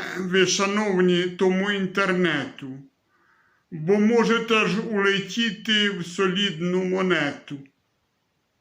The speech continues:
Що ж, шановні друзі, якщо вам сподобалася гумореска, ставте лайки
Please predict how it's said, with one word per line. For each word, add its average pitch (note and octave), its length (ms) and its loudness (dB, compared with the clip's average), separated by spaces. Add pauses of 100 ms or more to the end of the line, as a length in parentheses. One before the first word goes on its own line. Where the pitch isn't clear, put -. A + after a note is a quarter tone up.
(1040)
Що - 420 0
ж, - 240 -8 (220)
шановні D3 540 0
друзі, C#3 560 -4 (600)
якщо A3+ 420 0
вам B3 180 2
сподобалася A#3 800 0
гумореска, G#3 1040 -2 (360)
ставте A3+ 680 -2
лайки F#3+ 840 0